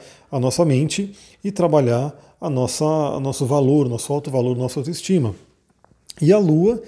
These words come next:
está tocando também tanto Mercúrio quanto Vênus. Ou seja, temos uma energia muito interessante no dia de hoje.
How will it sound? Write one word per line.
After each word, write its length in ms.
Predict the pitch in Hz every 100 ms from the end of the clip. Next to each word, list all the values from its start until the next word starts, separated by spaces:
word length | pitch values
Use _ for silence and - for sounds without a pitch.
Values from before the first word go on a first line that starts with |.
| - - _ 220
está 280 | - -
tocando 520 | 160 220 220 160 151 170
também 340 | 170 135 143
tanto 360 | 143 165 185 185
Mercúrio 480 | 175 - 143 147
quanto 340 | 160 147 147 147
Vênus. 560 | 120 123 101 - - _ _ - - - - - - _ -
Ou 80 |
seja, 280 | 143 151 127
temos 260 | - 165 143
uma 120 | 156
energia 460 | 156 131 147 190 170 -
muito 420 | 147 160 190 190
interessante 480 | 147 151 143 151 151
no 80 | 139
dia 160 | 143
de 100 | 131
hoje. 380 | 120 104 110